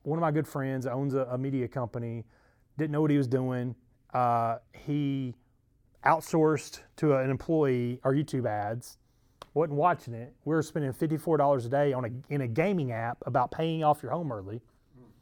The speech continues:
So about fifteen hundred a month right there. Still real money, still, like, very real money to us. Like, even we're, we're probably making, I don't know what we're making then, but I'm gonna say twenty to thirty thousand, forty thousand a month, something like that.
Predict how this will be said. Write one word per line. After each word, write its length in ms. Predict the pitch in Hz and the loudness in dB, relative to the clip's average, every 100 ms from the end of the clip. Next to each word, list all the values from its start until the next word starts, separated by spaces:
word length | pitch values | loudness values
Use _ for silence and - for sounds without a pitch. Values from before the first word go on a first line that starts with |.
| _ _ _ _ _ _ _ | _ _ _ _ _ _ _
So 140 | 180 | 4
about 200 | 165 143 | 6 6
fifteen 320 | - 185 185 | 4 2 2
hundred 220 | 156 165 139 | 0 0 0
a 20 | |
month 480 | 139 143 147 - - | 2 0 0 -4 -6
right 160 | 139 | -4
there. 140 | 135 156 | 0 0
Still 240 | - 330 | 2 4
real 140 | 339 302 | 4 4
money, 340 | 302 247 104 | 4 2 -2
still, 460 | - - 277 302 254 | -8 -2 0 -2 -2
like, 300 | 202 180 - | 0 0 -2
very 380 | 151 269 247 175 170 | -4 -2 -4 -6 -8
real 300 | 160 220 208 | -2 2 2
money 280 | 196 226 170 | 2 -2 -2
to 180 | 143 117 | 0 0
us. 280 | 107 - | -2 -4
Like, 240 | 143 127 - - - - - | -2 -2 -2 -16 -20 -20 -8
even 320 | 170 196 180 | -4 -2 -2
we're, 140 | 180 | -4
we're 160 | 180 175 | -2 -2
probably 220 | 175 156 | 2 2
making, 400 | 147 156 151 139 - | 2 -2 -4 -4 0
I 80 | 147 | 0
don't 120 | 165 | 2
know 100 | 143 | 0
what 120 | 143 | 0
we're 80 | 123 | 0
making 260 | 127 120 113 | -4 -4 -6
then, 160 | 117 | -8
but 60 | 120 | -6
I'm 140 | 123 | -4
gonna 100 | 143 | -4
say 200 | 123 139 | -4 -6
twenty 300 | 120 - 127 113 | -6 -6 -6 -6
to 80 | |
thirty 260 | 101 127 123 | -4 -2 -2
thousand, 640 | - 113 117 120 127 123 - _ _ - | -4 -4 -2 -2 -2 -4 -6 _ _ -6
forty 200 | 131 120 | -2 0
thousand 320 | 127 117 120 | 0 -2 -4
a 20 | |
month, 320 | 113 120 120 | -6 -6 -6
something 320 | - 127 120 127 | -8 -10 -10 -10
like 160 | 120 | -10
that. 240 | 135 131 | -6 -6